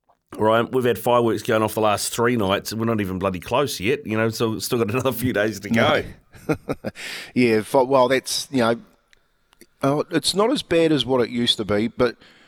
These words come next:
Speaker 2: the fireworks, uh, I think, I think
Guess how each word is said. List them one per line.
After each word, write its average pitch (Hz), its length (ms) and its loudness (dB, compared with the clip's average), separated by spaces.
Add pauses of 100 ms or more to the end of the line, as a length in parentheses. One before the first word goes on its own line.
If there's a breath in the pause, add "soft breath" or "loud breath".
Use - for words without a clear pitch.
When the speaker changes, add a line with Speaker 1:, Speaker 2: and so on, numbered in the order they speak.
(200 loud breath)
Speaker 2:
the 120 80 0
fireworks, 139 960 0 (100)
uh, 113 260 2
I 117 60 2
think, 147 280 -2 (120)
I 120 80 2
think 139 340 -2